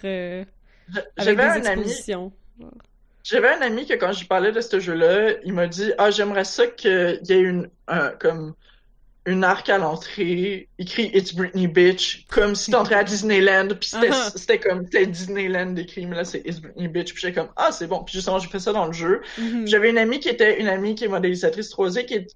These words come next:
Speaker 2: qui m'avait dit qu'elle allait peut-être me faire, tu sais, une arche en trois D avec It's Britney Bitch écrit dessus, finalement elle a pas eu le temps. Euh, fait que je, moi j'ai juste fait comme, tu sais, mis trois primitives, trois comme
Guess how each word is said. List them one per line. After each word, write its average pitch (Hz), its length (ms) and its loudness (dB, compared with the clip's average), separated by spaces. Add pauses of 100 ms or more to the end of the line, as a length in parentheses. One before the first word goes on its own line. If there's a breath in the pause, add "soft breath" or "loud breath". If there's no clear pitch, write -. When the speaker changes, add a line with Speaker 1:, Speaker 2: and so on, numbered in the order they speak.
(220)
Speaker 2:
qui - 140 -10
m'avait 202 220 6
dit - 100 -10
qu'elle 214 180 4
allait 180 220 6
peut-être 190 340 0
me 190 140 -4
faire, 180 340 2 (140)
tu - 100 -6
sais, - 60 -6
une 180 100 -4
arche 175 220 -2
en 175 80 -4
trois 175 220 0
D 233 260 2
avec 185 320 0 (100)
It's 180 160 -6
Britney 165 220 -6
Bitch 175 240 -6
écrit - 160 -14
dessus, 226 340 -4 (260 loud breath)
finalement 190 320 6
elle 175 120 8
a 160 60 12
pas 165 160 6
eu 160 80 6
le 151 180 -2
temps. 233 360 6 (460 loud breath)
Euh, 147 720 0 (300)
fait 208 160 6
que 180 60 0
je, - 440 -6
moi 208 200 4
j'ai 185 120 0
juste 190 200 2
fait 208 200 2
comme, 170 260 0
tu 208 140 0
sais, 180 120 -4 (100)
mis 208 340 2 (300)
trois 214 380 6
primitives, 185 680 -2
trois 180 340 2
comme 147 480 -2